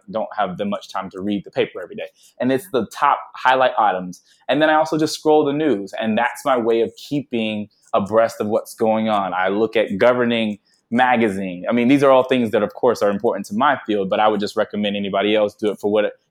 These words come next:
know, whatever magazine or news thing that's, you know, relevant to their field.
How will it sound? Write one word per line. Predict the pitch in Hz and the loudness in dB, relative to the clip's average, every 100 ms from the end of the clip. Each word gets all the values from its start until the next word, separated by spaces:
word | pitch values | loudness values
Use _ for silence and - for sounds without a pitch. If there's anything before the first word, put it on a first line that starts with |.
| 151 | 0
know, | |
whatever | 110 120 107 | 2 2 2
magazine | 110 110 104 110 104 | 0 -2 0 -2 -2
or | |
news | 101 107 110 110 104 | 0 0 2 0 -2
thing | - 107 107 101 | -6 -6 -4 -2
that's, | 101 95 - - _ _ _ | -2 -4 -6 -20 _ _ _
you | 120 | -2
know, | 101 | 0
relevant | 110 120 110 107 | 2 2 2 -4
to | 120 | -2
their | 175 180 | 0 0
field. | - 104 98 | 0 0 0